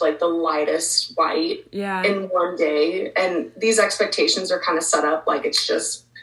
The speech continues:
Speaker 1: oof,
Speaker 2: Ha-
Speaker 1: magical.
Speaker 2: Totally.
Speaker 1: But I don't, I think that there's been, I'm always excited to, like, try something new.
Speaker 2: Yeah.
Speaker 1: Like, when I have a client come in that's like, "I want this," I'll kind of tweak a little bit. Like,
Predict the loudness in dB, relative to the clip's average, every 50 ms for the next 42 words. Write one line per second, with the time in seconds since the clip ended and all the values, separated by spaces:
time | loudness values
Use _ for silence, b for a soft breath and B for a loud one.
0 | -6 -4 -2 -2 -2 -2 -4 -4 -4 -2 -2 0 -2 -2 -2 0 2 2 4 2
1 | 0 -2 -4 -4 -6 -6 -8 -10 -12 -14 -16 -18 _ _ _ _ _ _ _ _
2 | _ -2 2 2 4 4 6 4 4 2 0 -4 -10 -16 _ _ _ _ _ _
3 | _ _ _ _ _ _ _ 0 2 2 2 2 0 0 2 2 2 2 2 2
4 | 2 4 4 4 4 4 4 2 4 4 4 4 2 0 0 0 0 2 0 0
5 | 0 0 0 0 -2 -4 -4 -6 -10 _ _ _ _ _ _ _ _ _ _ _
6 | _ _ _ _ _ _ _ _ _ _ _ _ _ _ _ _ _ _ _ _
7 | _ _ _ _ 2 4 4 4 4 4 4 2 2 0 -2 0 0 0 2 2
8 | 2 0 0 0 0 2 2 2 2 0 -2 -2 -2 0 0 0 -2 -2 -2 -2
9 | 0 2 4 4 4 4 4 4 2 2 0 -2 -2 -2 -2 -2 -2 0 0 0
10 | 0 0 0 -2 -4 -4 -2 0 0 0 0 -2 -4 -4 -4 -2 -2 -2 -2 -4
11 | -2 0 0 0 2 2 2 0 0 0 2 2 2 2 2 0 0 0 2 2
12 | 2 0 0 -2 -6 -6 -8 b b b b b b _ _ _ _ _ _ _
13 | 2 4 4 4 4 2 0 0 0 0 0 -2 -4 -2 -2 2 4 4 4 4
14 | 2 2 2 2 4 4 4 4 2 0 -4 -10